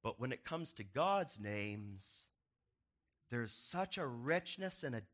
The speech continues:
depth and a treasure to that, because his name reveals to us who he is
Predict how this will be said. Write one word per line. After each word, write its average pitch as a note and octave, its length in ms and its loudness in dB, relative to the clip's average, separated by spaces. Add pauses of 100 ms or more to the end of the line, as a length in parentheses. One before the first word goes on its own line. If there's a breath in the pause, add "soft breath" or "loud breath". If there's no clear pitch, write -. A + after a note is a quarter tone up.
depth D3+ 400 2
and A#2+ 120 0
a G2+ 60 -2
treasure C3+ 680 2
to A#2+ 160 -4
that, G#2 320 2 (440 loud breath)
because D3+ 480 2
his G3 340 4
name C3+ 420 2 (300 soft breath)
reveals D3 720 4
to D3+ 240 0
us C#3 260 2 (1080)
who E3+ 200 10
he G3+ 180 10
is C3 640 4